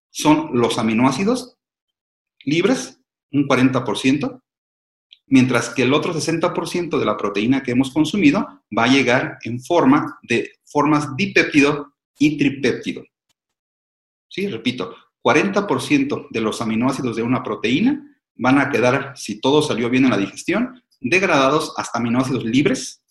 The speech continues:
cuarenta por ciento, y más o menos el sesenta por ciento restante llegará en forma de dipéptidos y tripéptidos. Aquí uno,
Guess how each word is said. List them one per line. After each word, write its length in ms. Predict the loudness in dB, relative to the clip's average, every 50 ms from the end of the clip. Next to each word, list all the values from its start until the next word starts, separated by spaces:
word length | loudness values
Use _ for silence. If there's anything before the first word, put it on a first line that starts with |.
| _ _ _ _
cuarenta 380 | -4 -2 -2 -2 -2 -4 -6
por 140 | -4 -6 -4
ciento, 420 | 0 0 0 0 -2 -4 -6 -8 -10 _ _ _ _ _ _
y 120 | -2 2 2
más 200 | 2 2 2 0
o 60 | 0
menos 300 | 0 0 0 0 0 -2
el 100 | -4 -4
sesenta 400 | -6 -8 -6 -6 -4 -4 -6 -6
por 160 | -4 -6 -4
ciento 240 | -2 -2 -2 -2 -2
restante 540 | -2 -2 -2 0 0 0 0 0 -2 -6 -6 -12 _ _ _
llegará 480 | _ 0 2 2 4 4 4 4 4 4
en 100 | 2 0
forma 320 | 0 -2 0 0 0 0
de 240 | 2 0 -2 -2 -4 -12
dipéptidos 800 | -8 -6 -6 0 0 0 0 2 2 2 2 2 0 -2 _ _ _ _ _ _ _ _
y 180 | -6 -6 -2
tripéptidos. 840 | 0 0 0 0 0 -4 -6 -6 -10 -14 -16 -16 -16 -20 -20 _ _ _ _ _ _ _ _ _ _ _ _ _ _ _ _ _ _ _
Aquí 240 | -4 -4 0 2 2
uno, 300 | 2 2 0 -2 -2 -10